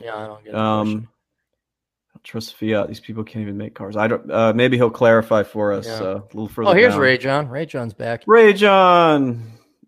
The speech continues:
Speaker 2: um, five dollars Canadian. <laughs> You know those guys who wear big black hats that stand outside of castles in England? I applied to be one of them.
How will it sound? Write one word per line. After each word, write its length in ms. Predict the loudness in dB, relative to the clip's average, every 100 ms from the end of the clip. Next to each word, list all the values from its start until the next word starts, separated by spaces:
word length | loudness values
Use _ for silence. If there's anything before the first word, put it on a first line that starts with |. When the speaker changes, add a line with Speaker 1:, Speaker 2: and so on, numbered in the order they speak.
| _
Speaker 2:
um, 1120 | -10 -8 -8 -10 -10 -10 -12 -12 -14 -16 -20 _ _ _
five 240 | 0 0 2
dollars 380 | 2 0 -2
Canadian. 720 | -6 -4 -4 -2 -4 -4 -8 -10
<laughs> 60 | _ -20 _ _ -4
You 120 | 2
know 140 | 4
those 200 | 4 0
guys 420 | 2 2 4 2 -2
who 80 | -2
wear 160 | -2
big 340 | -2 -6 -6 -2
black 260 | -2 -2
hats 420 | -4 -2 -2 -4
that 180 | -10 -12
stand 420 | -12 -6 -6 -4
outside 520 | -4 -6 -6 -4 -2 -4
of 120 | -8
castles 540 | -6 -4 -4 -8 -10
in 100 | -10 -8
England? 540 | -6 -4 -4 -6 -8 -4
I 80 |
applied 560 | -4 -4 -2 0 0 -4
to 60 | -10
be 160 | -8
one 240 | -4 -4 -4
of 100 | -4
them. 320 | -8 -10